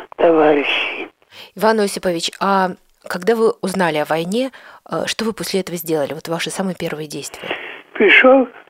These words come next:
Speaker 1: в военкомат. Майор записывает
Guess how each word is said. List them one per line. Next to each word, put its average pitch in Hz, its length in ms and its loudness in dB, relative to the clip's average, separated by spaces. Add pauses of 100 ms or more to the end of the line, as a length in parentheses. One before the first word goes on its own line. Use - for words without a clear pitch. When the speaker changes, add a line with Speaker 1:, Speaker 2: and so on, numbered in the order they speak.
Speaker 1:
в 226 40 0
военкомат. 196 880 4 (220)
Майор 226 600 4 (340)
записывает 196 1040 4